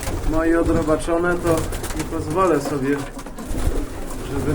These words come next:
ten... Zobaczcie, jaki dzik. Jedno piórko z boku. Fajna.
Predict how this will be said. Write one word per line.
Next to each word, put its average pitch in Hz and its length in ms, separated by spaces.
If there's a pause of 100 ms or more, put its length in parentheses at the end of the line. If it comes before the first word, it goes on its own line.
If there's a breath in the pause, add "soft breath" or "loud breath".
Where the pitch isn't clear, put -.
ten... 143 220 (2250)
Zobaczcie, 143 460
jaki - 360
dzik. 120 200 (3250)
Jedno 135 260
piórko 139 440
z 113 60
boku. 113 340 (2000)
Fajna. 131 340